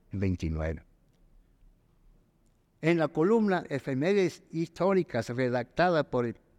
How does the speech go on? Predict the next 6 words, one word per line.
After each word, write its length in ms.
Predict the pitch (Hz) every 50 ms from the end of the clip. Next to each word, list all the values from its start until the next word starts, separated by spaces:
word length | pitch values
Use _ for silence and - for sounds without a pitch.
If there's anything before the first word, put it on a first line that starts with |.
| _ -
el 160 | 107 107 107
historiador 580 | 98 - - 104 98 101 98 113 139 151 151
don 220 | 135 127 120 110 98
Jesús 360 | - 92 - 156 151 - _ -
Romero 440 | 120 107 98 95 127 147 160 131 -
Flores, 680 | - - 113 107 107 107 107 143 185 180 - - -